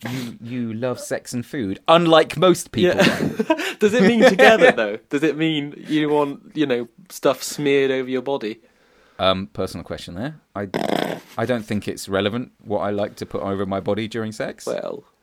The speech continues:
Speaker 2: just give us a g-, clue.
Speaker 1: <laughs> I wouldn't dream of giving any kind of chocolatey clue for <laughs> So, yeah, I, you know, sex and food. Okay. I thought, "Right,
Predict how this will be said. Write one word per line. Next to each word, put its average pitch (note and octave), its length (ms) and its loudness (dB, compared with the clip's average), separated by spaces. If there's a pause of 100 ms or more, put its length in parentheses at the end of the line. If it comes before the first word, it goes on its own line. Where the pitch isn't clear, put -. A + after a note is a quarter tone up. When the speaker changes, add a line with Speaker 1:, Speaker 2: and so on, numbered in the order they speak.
(140)
Speaker 2:
just - 300 -18
give B2+ 160 -8
us A#2 200 -12
a A2 40 -14
g-, - 420 -20
clue. A2 300 -12 (440)
Speaker 1:
<laughs> - 420 -16
I B2 180 -2
wouldn't B2+ 400 -2
dream B2 560 -2
of G#2 160 -10
giving A2+ 360 -8
any C3 400 -4
kind G#2 260 -6
of F#2+ 180 -8 (300)
chocolatey G#2+ 580 -4
clue - 720 0 (280)
for A2 320 2 (640)
<laughs> - 600 -12
So, - 320 2 (180)
yeah, A2 220 -4
I, B2+ 100 -6 (160)
you C3 100 2
know, G2+ 160 0 (220)
sex - 260 -6
and F3 100 -10
food. E3 300 -4 (520)
Okay. D#2 280 -10 (440)
I B2+ 100 2
thought, - 420 -2
"Right, A#2+ 280 2